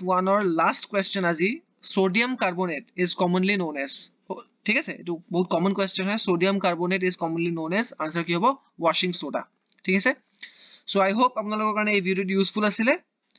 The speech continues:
ঠিক আছে, আপোনালোকে কমেণ্ট কৰিব পাৰে এই চিৰিজটো যদি আপোনালোকে কণ্টিনিউ হৈ থকাটো বিচাৰে। ঠিক আছে, আৰু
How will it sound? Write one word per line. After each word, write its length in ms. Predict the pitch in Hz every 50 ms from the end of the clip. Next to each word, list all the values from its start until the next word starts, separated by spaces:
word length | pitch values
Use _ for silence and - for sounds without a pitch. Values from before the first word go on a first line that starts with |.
| _ _ _ _ -
ঠিক 80 | 214 240
আছে, 120 | 262 262
আপোনালোকে 320 | 202 180 180 196 202 208 190
কমেণ্ট 260 | - 180 190 208 208 190
কৰিব 160 | 214 208 208 202
পাৰে 140 | 208 214 233
এই 140 | 220 190 190
চিৰিজটো 320 | - 190 185 185 - 196 190
যদি 160 | 185 180 185
আপোনালোকে 300 | 175 - 185 185 190 180
কণ্টিনিউ 340 | - 165 160 160 170 170 180
হৈ 120 | 170 165 165
থকাটো 260 | 175 160 165 170 175
বিচাৰে। 320 | 160 156 - 180 185 226 359 - _ _ _ _ _ _ _
ঠিক 120 | - 220 277
আছে, 180 | 320 - 180 - - _ _ - _ -
আৰু 180 | 156 170 175